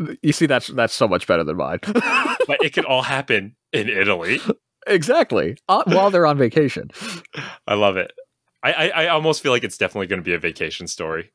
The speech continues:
Speaker 2: It can't not be.
Speaker 1: Right.
Speaker 2: Yeah.
Speaker 1: I, I feel like it works. It makes sense. Uh, 'cause I feel like for a movie, they, they gotta get away from their normal setting.
Speaker 2: Yeah.
Speaker 1: Right?
Speaker 2: That way,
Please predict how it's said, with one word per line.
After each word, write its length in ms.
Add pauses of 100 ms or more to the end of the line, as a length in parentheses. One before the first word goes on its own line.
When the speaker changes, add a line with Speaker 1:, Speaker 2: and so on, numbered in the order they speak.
(100)
Speaker 2:
It 100
can't 200
not 200
be. 220
Speaker 1:
Right. 300 (500)
Speaker 2:
Yeah. 100
Speaker 1:
I, 280
I 40
feel 140
like 100
it 80
works. 300
It 80
makes 160
sense. 400 (380)
Uh, 100
'cause 180 (120)
I 100
feel 140
like 60
for 120
a 40
movie, 240
they, 200 (100)
they 80
gotta 200
get 120
away 160
from 220
their 140
normal 320
setting. 420 (160)
Speaker 2:
Yeah. 220 (180)
Speaker 1:
Right? 160
Speaker 2:
That 100
way, 300